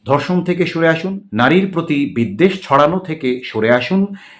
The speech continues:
আপনাদের ওয়াজ মাহফিলগুলোতে নারীর প্রতি উস্কানি ছড়ানো বন্ধ করুন,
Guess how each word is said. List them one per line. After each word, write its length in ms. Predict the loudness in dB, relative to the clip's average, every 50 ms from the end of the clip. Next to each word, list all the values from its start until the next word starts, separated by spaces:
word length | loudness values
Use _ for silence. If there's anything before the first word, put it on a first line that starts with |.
| _ _ _ _ -2
আপনাদের 460 | -2 0 2 2 4 4 4 4 4
ওয়াজ 380 | 2 0 0 0 2 2 2
মাহফিলগুলোতে 800 | 2 2 2 2 0 -2 -4 -4 -2 0 2 2 2 2 0 0
নারীর 460 | 0 0 0 2 2 4 2 2 0
প্রতি 360 | -2 -4 -2 0 -2 -2 0 4
উস্কানি 460 | 4 4 4 4 0 0 0 0 -2
ছড়ানো 360 | -2 0 0 2 2 2 0 0
বন্ধ 260 | 0 0 2 2 2
করুন, 480 | 2 2 4 4 4 4 4 2 0